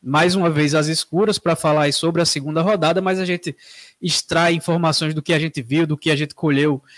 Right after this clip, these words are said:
é, dos nossos amigos e também contando, claro, com a participação de dois deles que estarão aqui no decorrer desse episódio oitenta e oito do Quarta Categoria.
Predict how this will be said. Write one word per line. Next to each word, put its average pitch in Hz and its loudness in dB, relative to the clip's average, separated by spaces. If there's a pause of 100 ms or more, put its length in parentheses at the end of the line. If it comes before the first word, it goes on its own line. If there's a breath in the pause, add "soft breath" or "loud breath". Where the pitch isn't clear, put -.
(240 loud breath)
é, 131 -2 (120)
dos 131 -6
nossos 143 -2
amigos 139 0
e 139 -2 (200)
também 165 2
contando, 160 -4
claro, 147 0
com - -2
a 147 0
participação 151 -2
de 151 -2
dois 147 0
deles 143 -2 (360 loud breath)
que 151 -6
estarão 147 2
aqui 139 -4
no 143 -4
decorrer 139 -2
desse 139 -2
episódio 139 0
oitenta 160 -2
e 151 4
oito 151 0
do 165 0
Quarta 156 0
Categoria. 165 0